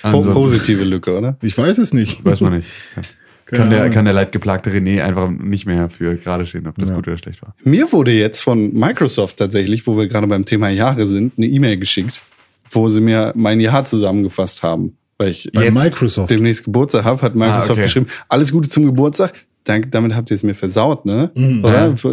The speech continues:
Speaker 1: Es bringt Unglück. Und da schreiben sie, „Deine dreihundertfünfundsechzig letzten Tage waren so. Im Juni zweitausendfünfzehn hast du drei Add-ons gekauft.“ Ich weiß überhaupt nicht welche, aber im Juli hast du hundert Premium-Punkte gesammelt. Ich weiß auch nicht, was das sein soll. Tausend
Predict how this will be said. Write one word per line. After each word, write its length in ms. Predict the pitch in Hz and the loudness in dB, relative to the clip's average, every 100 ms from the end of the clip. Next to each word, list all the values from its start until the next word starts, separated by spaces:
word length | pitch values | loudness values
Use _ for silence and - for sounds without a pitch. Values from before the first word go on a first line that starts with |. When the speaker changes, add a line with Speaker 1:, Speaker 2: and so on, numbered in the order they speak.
| 127 | -4
Speaker 1:
Es 140 | - | -6
bringt 200 | 120 110 | -2 -2
Unglück. 440 | - 131 151 180 - - - - _ _ | 0 2 2 -2 -8 -20 -20 -20 _ _
Und 280 | 113 110 113 | 0 0 0
da 160 | 127 110 | -2 -2
schreiben 240 | 107 127 | 2 2
sie, 300 | 120 120 120 - | 2 0 -2 -4
„Deine 460 | 117 113 123 127 | 0 2 2 2
dreihundertfünfundsechzig 1120 | 117 113 117 117 110 120 113 120 107 120 - - _ _ _ _ _ 139 | 0 0 0 0 -2 0 0 0 -2 -6 -6 -14 _ _ _ _ _ 0
letzten 420 | 117 113 - 113 | 0 0 -4 0
Tage 480 | 123 117 101 95 101 | 0 2 0 0 0
waren 220 | 107 107 | 0 2
so. 240 | 104 98 90 - - - 156 | 2 0 -2 -6 -4 -2 0
Im 80 | |
Juni 300 | 117 120 123 107 | 2 4 2 2
zweitausendfünfzehn 640 | 120 107 101 123 120 113 | 0 0 -2 -2 -2 -4
hast 120 | 95 | -4
du 40 | 107 | -6
drei 400 | 98 92 95 95 | -4 -2 0 0
Add-ons 400 | 135 123 117 113 | 0 0 -2 -2
gekauft.“ 420 | 107 - 113 113 - | -6 -2 -2 -2 -8
Ich 120 | - | -12
weiß 160 | 95 | -12
überhaupt 200 | - 110 | -10 -12
nicht 140 | 113 - | -12 -6
welche, 260 | 101 110 | -4 -4
aber 160 | - 101 - - - - | -4 -6 -8 -18 -18 -8
im 200 | 123 98 | -4 -2
Juli 420 | 101 123 139 127 | 0 2 2 2
hast 200 | 110 - | 0 -2
du 100 | 98 | -4
hundert 280 | 98 98 - | -2 -4 -4
Premium-Punkte 680 | - 123 120 113 117 107 110 | -2 0 0 0 -2 -2 0
gesammelt. 380 | 107 104 113 - | 0 0 -2 -6
Ich 140 | - | -16
weiß 180 | - - | -16 -14
auch 100 | - | -8
nicht, 100 | 120 | -6
was 140 | 104 | -6
das 180 | - 135 | -4 -4
sein 180 | 131 123 | -2 -2
soll. 120 | 123 - | -4 -2
Tausend 420 | 120 107 87 80 | -2 -2 -4 -8